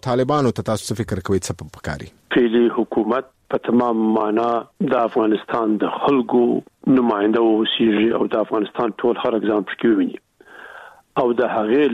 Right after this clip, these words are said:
Speaker 2: لارې کامل مشروعیت ترلاسه کړي. او، آه، هغه باعث د دې سي چې نړیواله ټولنه ورسره په تماس کې سي او، آه، رسمیت ورکړي.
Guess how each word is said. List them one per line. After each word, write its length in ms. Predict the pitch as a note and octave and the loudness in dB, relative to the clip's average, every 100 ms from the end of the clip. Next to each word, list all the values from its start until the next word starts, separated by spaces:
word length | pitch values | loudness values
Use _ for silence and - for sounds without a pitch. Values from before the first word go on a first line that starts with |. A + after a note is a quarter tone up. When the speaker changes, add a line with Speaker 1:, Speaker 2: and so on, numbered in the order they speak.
| A#2 | 2
Speaker 2:
لارې 360 | A#2+ A2+ A2+ A2+ - _ - | 0 2 2 2 -2 _ -8
کامل 380 | B2 A2+ A#2+ A2+ A#2+ | -4 0 2 0 0
مشروعیت 680 | - - - A2 A2+ - - | -2 -2 0 0 0 -2 -6
ترلاسه 400 | G#2 G#2+ - - | -2 -2 -4 -14
کړي. 100 | - - _ _ | -20 -20 _ _
او، 180 | C3 B2 A#2 A#2 A#2+ B2 | -2 0 2 4 4 4
آه، 680 | B2 - - C3 E2+ F#2 F2 - | 2 -2 -2 -2 0 0 0 0
هغه 240 | A#2+ B2+ D3+ A#2+ | 0 0 0 0
باعث 240 | A#2+ B2+ A#2+ B2 | 0 0 -2 -4
د 40 | |
دې 220 | A2+ C3 A#2 | -2 0 0
سي 100 | A#2 - | -4 -6
چې 120 | - B2 A#2+ - _ _ _ _ C#3 | 0 2 0 -4 _ _ _ _ 0
نړیواله 500 | A#2+ A#2 A2+ A#2+ A2+ - | 2 4 2 2 -2 -2
ټولنه 340 | A#2 A#2 A#2+ A#2+ A#2 F3+ A2+ | 0 2 2 2 0 -2 -4
ورسره 280 | G#2+ A#2+ | -2 -4
په 200 | - A2 G2+ | -2 -4 -2
تماس 240 | G#2+ B2 | -2 -2
کې 180 | - - - | -6 -18 -4
سي 280 | A#2+ A#2+ B2+ - | 2 2 2 -2
او، 140 | A#2 A2 G#2+ A2 A2 A2+ | 0 0 0 0 0 0
آه، 240 | A2+ A#2+ - _ - A#2 | 0 -2 -10 _ -6 -4
رسمیت 440 | - - B2 G2+ - | -4 -2 -2 -2 -2
ورکړي. 380 | A2+ - - | -2 -2 -8